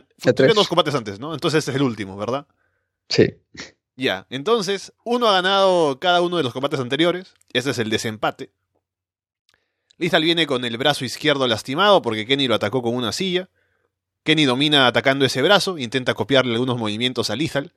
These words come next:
Speaker 2: Le lastima el brazo en la cuerda con un movimiento de Randy Savage. Lethal intenta sa-, hacerle con la silla lo mismo que Kenny le hizo a él en el brazo, pero el referee lo detiene.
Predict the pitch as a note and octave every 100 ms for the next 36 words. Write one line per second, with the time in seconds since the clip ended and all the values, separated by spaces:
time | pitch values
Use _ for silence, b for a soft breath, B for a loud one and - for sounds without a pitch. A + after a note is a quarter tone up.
0 | _ _ _ - A#2+ A2 - D3 B2 A#2+
1 | C3+ - B2 G#2+ G2+ E3 F3 C3 A2+ C3
2 | B2+ A2 A#2+ B2 B2+ A#2 G#2 G2 - G#2
3 | A#2+ C3+ G#2+ F#3 D3+ E3+ - _ _ _
4 | _ _ _ _ _ _ _ _ - F3
5 | F#3+ F3 D#3 D3 D3 C#3 E3+ E3+ D#3+ C#3+
6 | - B2+ E3+ E3 C#3+ B2+ A2+ F#3 D#3 D3+
7 | D#3 C3+ A#2 D#3+ D#3+ A#2+ C#3 - A#2+ D#3+
8 | G3+ A2+ A2 F3 - A3+ D#3 A#2 A2 C3
9 | B2 G#2 G#2 G#2+ E3+ F#3